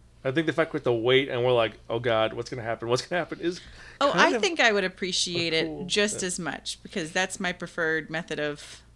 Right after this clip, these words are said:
Speaker 2: watching stuff.
Speaker 1: So yeah, so definitely this is a watch, definitely.
Speaker 2: Oh, stop what you're doing and watch it is my official.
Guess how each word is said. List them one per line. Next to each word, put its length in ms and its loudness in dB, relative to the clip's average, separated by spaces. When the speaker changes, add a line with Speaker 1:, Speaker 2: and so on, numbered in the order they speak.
Speaker 2:
watching 360 -2
stuff. 520 -14
Speaker 1:
So 120 2
yeah, 260 6
so 160 -2
definitely 380 4
this 180 -2
is 200 -2
a 160 2
watch, 560 -2
definitely. 520 -4
Speaker 2:
Oh, 320 4
stop 480 6
what 100 0
you're 160 -2
doing 340 -4
and 120 -8
watch 260 -8
it 180 -12
is 200 -8
my 140 -4
official. 600 -6